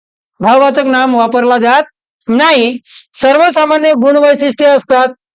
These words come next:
नाही. इतर नामाच्या प्रकारापैकी त्याच्यामध्ये पाहिलं तर आपल्याला भाव किंवा गुण दर्शवला जातो, त्यालाच या ठिकाणी हा सुद्धा होणार नाही. वचन नसते,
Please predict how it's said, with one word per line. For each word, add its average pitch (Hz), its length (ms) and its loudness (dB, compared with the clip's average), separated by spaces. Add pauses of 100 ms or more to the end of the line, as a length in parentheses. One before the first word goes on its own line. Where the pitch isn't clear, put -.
(120)
नाही. 277 520 0
इतर 339 280 -2
नामाच्या 294 400 0
प्रकारापैकी 269 920 -2 (440)
त्याच्यामध्ये 285 460 0
पाहिलं 277 520 0
तर 269 100 0
आपल्याला 269 440 0
भाव 226 360 0 (100)
किंवा 269 260 0
गुण 294 280 0
दर्शवला 262 400 0
जातो, 254 460 0 (460)
त्यालाच 269 600 0
या 226 200 0
ठिकाणी 262 300 -2
हा 233 200 0
सुद्धा 254 300 -2
होणार 254 300 0
नाही. 240 320 -2 (400)
वचन 247 420 0
नसते, 269 460 0